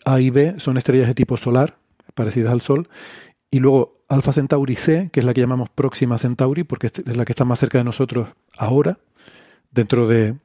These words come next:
no sé cuántos siglos ya no será Próxima, o sea que ese nombre es un poco, un poco malo. Eh, quizás se puede decir que es un nombre informal. Eh, esa estrella es una enana roja. Entonces, Próxima, perdón, Alfa Centauri A y B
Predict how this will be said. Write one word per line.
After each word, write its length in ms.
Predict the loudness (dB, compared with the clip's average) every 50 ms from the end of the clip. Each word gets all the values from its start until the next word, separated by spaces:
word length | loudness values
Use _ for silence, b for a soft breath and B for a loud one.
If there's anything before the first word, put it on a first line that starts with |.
| _ _ _ _ _ -10
no 120 | -8 -6
sé 140 | -2 -2 0
cuántos 280 | 0 0 0 0 0
siglos 380 | 0 2 2 2 2 0 0 -2 _ _ -8
ya 200 | 0 2 2 2
no 100 | 2 2
será 300 | 2 2 2 2 2 0 _ _ _ _
Próxima, 440 | 0 0 0 0 -2 -2 -2 -2 -4
o 60 | -2
sea 160 | -2 -2 -2
que 160 | -2 -2 -4 B B B B B B B B -4
ese 200 | -2 0 2 2
nombre 280 | 2 2 2 2 2
es 60 | 2
un 80 | 0 0
poco, 440 | -2 -2 0 2 2 2 2 0 -4 B B B B B B B B B
un 140 | B -6 -4
poco 220 | -2 -2 0 2 2
malo. 300 | 4 4 2 2 0 B B B B B B B B B B B _ _ -6
Eh, 500 | -2 0 2 2 2 2 0 0 -4 -6 -6
quizás 280 | -4 0 0 0 2 2
se 80 | 0
puede 140 | 0 0 -2
decir 120 | -2 0
que 60 | -2 -2
es 40 |
un 60 | -4 -4
nombre 200 | -4 -2 -2 -4
informal. 380 | -4 -4 -6 -4 -4 -4 -4 -6 B B B B B B B B B B _ _
Eh, 280 | -4 -2 -2 -2 -2 -4
esa 240 | -4 -4 0 0 0
estrella 340 | 0 0 0 0 2 2 2
es 60 | 0
una 120 | 0 0 0
enana 240 | 0 2 0 0
roja. 340 | 0 -2 -4 -6 -8 -14 -16 _ _ _ _
Entonces, 320 | -6 -2 0 2 2 0 -2 _ _
Próxima, 680 | 0 0 0 0 0 0 0 2 2 2 2 2 0 -2 -4 -8 -4
perdón, 300 | -2 -2 -2 -2 -4 -4 -4
Alfa 220 | -2 0 0 0
Centauri 640 | 0 0 -2 0 0 0 0 0 0 -2 -2 -4 -6 _ _
A 140 | -4 -2 0
y 120 | 0 2
B 260 | 2 2 2 2 0